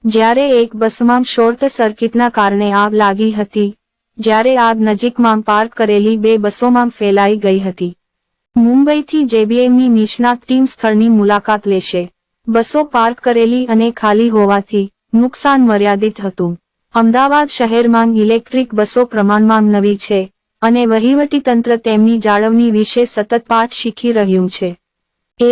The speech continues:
એમ સી અધિકારીએ માહિતી આપી હતી કે આજે મધ્યરાત્રિએ વસ્ત્રાલ ડેપોમાં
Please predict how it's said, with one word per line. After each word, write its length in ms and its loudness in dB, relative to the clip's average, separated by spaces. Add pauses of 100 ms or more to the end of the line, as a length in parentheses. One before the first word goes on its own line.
(160)
એમ 100 0
સી 240 -4
અધિકારીએ 640 0
માહિતી 560 0
આપી 360 0
હતી 300 -2
કે 200 -2 (280)
આજે 300 0
મધ્યરાત્રિએ 840 0
વસ્ત્રાલ 480 -2
ડેપોમાં 580 0